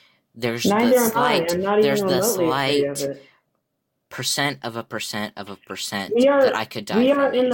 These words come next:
Speaker 2: the, we are in the point zero three percent chance of dying from it.
Speaker 1: Yeah,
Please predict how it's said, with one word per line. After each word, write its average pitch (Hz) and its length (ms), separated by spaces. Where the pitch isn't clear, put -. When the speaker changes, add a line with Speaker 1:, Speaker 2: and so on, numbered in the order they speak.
Speaker 2:
the, 185 80
we 233 160
are 269 120
in 285 80
the 247 100
point 214 300
zero 226 460
three 214 240
percent 185 520
chance 165 280
of 151 160
dying 147 340
from 135 220
it. 135 180
Speaker 1:
Yeah, 120 260